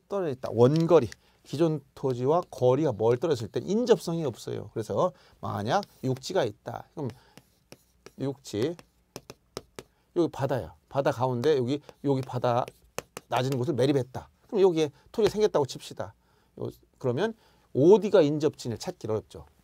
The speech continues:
거리가 멀리 떨어져 있기 때문에 이럴 때는 해당 지역이 제일 마지막 오백에서 끝났다면 이건 오백일 이렇게 붙이면 된다는 거야. 거리가 멀 때, 기존 토지와 멀리 떨어져 있다는 거야. 그다음에 필지 수가 많다. 여러 필지, 수필지라고 줄입니다. 수필지.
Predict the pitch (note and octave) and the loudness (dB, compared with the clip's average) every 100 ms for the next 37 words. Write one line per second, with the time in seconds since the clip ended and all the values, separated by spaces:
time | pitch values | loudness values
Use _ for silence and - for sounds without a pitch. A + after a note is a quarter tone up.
0 | _ - A#2+ A#2+ A2 G2 A#2 G2+ C#3+ G#2 | _ 0 2 2 0 0 -2 -2 -4 -4
1 | - F#2+ C3 D3 B2+ B2 C3 G3+ - _ | -8 -8 -4 -2 -2 0 -2 -2 -10 _
2 | - E3 F#3+ E3+ C#3+ - A#2+ D#3+ F#3+ C3 | -6 -2 0 0 -4 -4 2 6 6 4
3 | A#2 A#2+ B2 B2+ C#3+ C3+ C#3 B2+ A2 F3 | 0 0 -2 -2 -2 0 2 2 0 -4
4 | E3+ D3 C#3 F#3+ C#3 F#3 - _ - B2+ | -4 -2 -2 0 0 0 -6 _ -2 2
5 | C3 F3 F#3 D#3 F3 D#3 - B2+ C3 A#2+ | 2 0 0 -2 0 -2 -6 -8 -2 -2
6 | G#2+ G2+ F#2+ F#2+ A2+ - G#2+ A2+ A2 - | -2 -6 -8 -10 -12 -6 -4 -4 -6 -6
7 | G#2 A2+ _ F#2 G#2 G#3 - - _ - | -6 -6 _ -6 -4 -4 -8 -20 _ -20
8 | - C3+ A#2+ - A2+ F2+ G#2+ A2+ A#2 G#2+ | -4 -4 -4 -6 -4 -4 0 2 0 -2
9 | C#3+ G#2+ G2 - - - - C3 A#2 B2+ | -6 -6 -8 -12 -16 -14 -4 -2 -2 -4
10 | E2+ _ - _ _ - B3+ - - - | -8 _ -20 _ _ -8 -8 -8 -12 -2
11 | G#3 A2+ B2+ D#3 A#2 G2+ B2+ G3+ - - | 0 2 0 -2 -2 6 6 6 0 -8
12 | B2 A#2+ A#2 - G#3 - G3+ - C3+ B2 | -10 -10 -10 -8 -8 -8 -10 -4 -4 -4
13 | - - G2+ - - B2 - G2 G2 - | -6 -10 -10 -12 -12 -12 -12 -14 -12 -6
14 | E3+ | -6